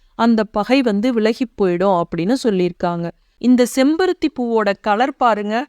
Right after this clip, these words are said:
நல்ல ஒரு சிகப்பு, அடர் சிகப்பு. இது தைரியத்தை குறிக்கக்கூடிய சின்னத்தோட நிறம்.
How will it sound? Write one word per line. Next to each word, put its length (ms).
நல்ல 540
ஒரு 180
சிகப்பு, 540
அடர் 280
சிகப்பு. 720
இது 300
தைரியத்தை 800
குறிக்கக்கூடிய 800
சின்னத்தோட 680
நிறம். 320